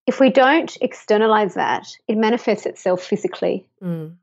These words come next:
Speaker 1: And it, and it can go and can play around in your mind, and it can also, um, appear in your body. You can have your hand, you, you could,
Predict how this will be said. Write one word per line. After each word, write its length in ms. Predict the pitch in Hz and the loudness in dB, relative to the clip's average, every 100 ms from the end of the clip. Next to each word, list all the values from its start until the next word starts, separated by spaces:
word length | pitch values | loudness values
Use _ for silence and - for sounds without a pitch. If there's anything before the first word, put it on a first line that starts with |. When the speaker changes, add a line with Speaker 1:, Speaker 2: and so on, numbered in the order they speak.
| _ _ _ _ _ _ - | _ _ _ _ _ _ 0
Speaker 1:
And 100 | 214 | 2
it, 160 | 208 - - | 2 -2 0
and 140 | 214 | 2
it 100 | 214 | 2
can 140 | - 240 | 2 4
go 160 | 220 | 6
and 260 | 220 208 190 | 4 2 -2
can 160 | 247 | -2
play 220 | 226 233 220 | 2 4 4
around 240 | 196 190 | 4 2
in 140 | 185 | 0
your 80 | 180 | 0
mind, 520 | 185 185 202 220 240 - - | 0 0 0 -2 -6 -10 -6
and 140 | 196 | -4
it 80 | - | -4
can 140 | - 196 | -2 -2
also, 640 | 190 196 180 180 175 - _ _ _ _ _ _ _ _ _ _ - | 0 2 4 6 4 -2 _ _ _ _ _ _ _ _ _ _ 0
um, 520 | 180 175 175 170 - _ _ _ _ - _ - | 2 2 2 0 -4 _ _ _ _ -20 _ -10
appear 320 | - 214 190 | 0 4 6
in 100 | 180 | 4
your 120 | 170 | 4
body. 260 | 180 180 170 | 4 6 4
You 180 | 170 | 2
can 140 | 170 175 | 2 -2
have 240 | 170 165 - _ _ _ - | -2 -6 -8 _ _ _ -6
your 160 | 185 185 | -2 0
hand, 300 | 185 190 185 | 0 2 2
you, 280 | 190 - 190 | 0 0 -2
you 80 | 185 | 4
could, 280 | 190 185 | 4 2